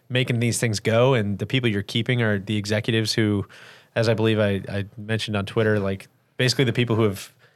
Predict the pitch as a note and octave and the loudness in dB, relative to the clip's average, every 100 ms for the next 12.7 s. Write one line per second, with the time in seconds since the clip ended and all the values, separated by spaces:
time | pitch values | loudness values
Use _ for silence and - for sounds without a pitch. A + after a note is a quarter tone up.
0 | _ A#2+ A#2 B2 A2 A2+ A2+ A#2+ A#2 B2+ | _ -6 2 4 4 2 2 0 2 0
1 | G#2 F#2 - C#3 C3+ G#2+ G#2+ A#2 A2+ A2 | 0 -2 0 2 4 2 2 4 4 4
2 | G#2 G2+ A2+ G2+ G#2 G#2 G2+ G#2 - G#2 | 2 2 -2 0 0 0 0 -4 -6 -6
3 | G2+ G2 - - _ _ - A2+ A#2 A2+ | -6 -8 -18 -20 _ _ -2 2 4 2
4 | - - A2 - G#2+ G#2 - - A#2 G#2+ | 0 0 0 0 0 0 -6 -6 0 0
5 | A2 G#2+ A2+ A2 A2 G#2 - G#2+ G2+ F#2+ | 0 0 2 4 2 0 -2 -2 -2 -6
6 | - A2 G#2 G#2 G2 G2+ - G#2+ G#2 G#2 | -4 -2 0 0 -4 -16 -8 -2 0 2
7 | G#2+ G2+ G2 G#2 G#2 G#2 A2 G2 - G#2+ | 2 2 2 2 2 2 -2 -2 0 2
8 | G#2+ A2+ A2+ G2 G2 G#2+ A2+ F#2+ A2 A2+ | 4 2 0 -4 -2 0 0 -4 -6 -4
9 | A#2 A2+ - A#2+ - - _ - G#2 C#3 | 0 0 0 -4 -12 -20 _ -10 2 4
10 | D3 D3+ D3 D3 C#3 A#2+ C3 B2+ A#2 G#2 | 6 4 4 2 2 2 0 2 2 2
11 | G#2 A#2+ C3 - - - - B2+ G#2+ - | 2 2 0 -6 -8 -12 -4 -4 -4 -8
12 | - - - A#2 A2 A#2+ - | -14 -10 -2 -2 0 -2 -4